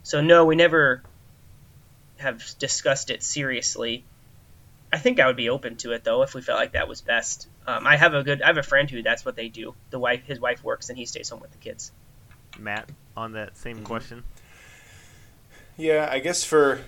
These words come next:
Speaker 3: for Claire and I, I mean, she was, like, she was very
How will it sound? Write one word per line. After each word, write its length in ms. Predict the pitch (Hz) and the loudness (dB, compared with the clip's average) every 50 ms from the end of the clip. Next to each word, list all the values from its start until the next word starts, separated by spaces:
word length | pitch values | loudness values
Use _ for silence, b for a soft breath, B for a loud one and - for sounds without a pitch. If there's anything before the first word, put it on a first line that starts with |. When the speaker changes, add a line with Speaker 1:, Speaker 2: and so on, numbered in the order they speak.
| B B B B B - | B B B B B -10
Speaker 3:
for 140 | - 127 120 | -8 -8 -8
Claire 380 | 127 - - 147 160 160 160 | -8 -4 -2 0 0 0 0
and 100 | 165 170 | -2 -2
I, 320 | 170 170 170 165 165 - - - | -2 -4 -4 -4 -6 -8 -10 -10
I 60 | 131 | -8
mean, 160 | 123 123 120 | -6 -4 -2
she 160 | 117 - 180 | -2 -2 -2
was, 260 | 185 170 156 123 110 123 | 0 0 -2 -2 0 2
like, 400 | 123 117 113 110 - - - - - - - - - - - - - | 4 4 4 2 -2 -6 -12 -20 -20 -20 -20 -20 -20 -20 -20 -18 -12
she 160 | - - - | -10 -8 -6
was 160 | 165 151 113 104 | -4 -4 -4 -2
very 400 | 110 123 123 127 127 120 113 | -2 0 0 0 -2 -4 -6